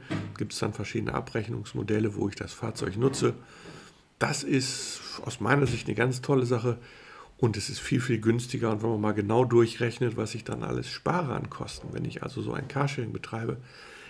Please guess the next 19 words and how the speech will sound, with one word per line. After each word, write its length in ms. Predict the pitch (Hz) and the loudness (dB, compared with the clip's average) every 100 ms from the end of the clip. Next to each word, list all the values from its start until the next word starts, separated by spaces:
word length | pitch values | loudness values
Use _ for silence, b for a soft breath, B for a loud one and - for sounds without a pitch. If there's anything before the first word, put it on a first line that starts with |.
| B | B
glaube 320 | - 113 131 135 | 0 6 6 6
ich, 60 | |
ist 180 | 131 - | 0 0
das, 180 | 123 123 | -2 0
wenn 100 | 117 | -2
man 120 | 117 | -2
in 100 | 117 | -2
der 140 | 107 | -4
Stadt 340 | - - 143 139 | -4 -2 -4 -2
wohnt, 320 | 120 120 113 | 0 0 -2
gerade 260 | - 123 127 | -2 -2 0
für 120 | 120 | 0
junge 220 | 123 127 | 0 0
Menschen, 440 | 117 117 - 131 | 0 -2 -4 -8
ein, 180 | - - - | -10 -12 -12
ein 80 | - | -10
ganz 280 | - - - | -10 -10 -8
tolles 260 | - - | -8 -6
Modell. 300 | - - - | -10 -10 -12